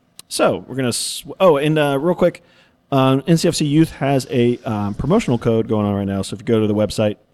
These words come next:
to buy your, your merch, you get ten percent off using the code N Y C, or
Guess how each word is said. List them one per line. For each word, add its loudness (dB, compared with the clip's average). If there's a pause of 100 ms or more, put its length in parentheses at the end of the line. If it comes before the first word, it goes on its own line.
(200)
to -6
buy 4
your, 4
your 0
merch, 0 (240)
you -6
get -4
ten -2
percent 0
off 0 (160)
using 0
the 2
code 0
N 2
Y 0
C, -4
or 0